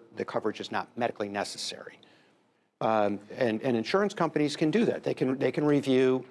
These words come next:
a doctor's order and determine whether it's medically necessary or not. Mental health parity requires that the process that insurance, insurance companies go through be identical or on parity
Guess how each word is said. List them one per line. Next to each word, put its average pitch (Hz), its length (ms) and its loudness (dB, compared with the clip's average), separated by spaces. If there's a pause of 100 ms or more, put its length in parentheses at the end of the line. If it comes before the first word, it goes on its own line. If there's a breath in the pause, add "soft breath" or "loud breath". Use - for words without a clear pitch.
(340 loud breath)
a 117 60 0
doctor's 123 540 2
order 117 640 2
and 113 160 2
determine 117 420 0
whether 110 240 2
it's - 140 -6
medically 101 260 -2
necessary 98 520 -4
or 92 80 -12
not. 92 280 -10 (400 loud breath)
Mental 147 180 2
health 139 240 -2
parity 123 220 2
requires 113 640 2
that 107 240 0
the - 80 -6
process - 720 -2
that - 140 -4
insurance, 104 640 -4
insurance 104 420 -2
companies 95 420 -8
go 92 200 -2
through 104 420 -2 (380 loud breath)
be 139 100 4
identical 117 600 2
or 98 280 0
on 92 140 -2
parity 110 640 2